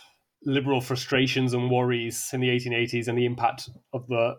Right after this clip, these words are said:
land war itself. But I do think there's something very specific about boycotting as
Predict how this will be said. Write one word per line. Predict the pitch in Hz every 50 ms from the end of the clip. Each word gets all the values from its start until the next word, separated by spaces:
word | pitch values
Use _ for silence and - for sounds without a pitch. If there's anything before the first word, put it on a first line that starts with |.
| _ _ -
land | 135 127 127 123 123 120
war | 117 117 110 107
itself. | 107 - - - 151 160 143 107 98 98 - -
But | 135 131
I | 135 139
do | 160 175
think | 175 156 143
there's | 131 123 -
something | 135 131 123 120
very | 131 127 123
specific | 123 - - 131 123 - - 139 - 135 123 131
about | 120 120 113 117 120
boycotting | - 120 120 123 123 123 123 113 - - 113 110 113
as | 110 107 - - -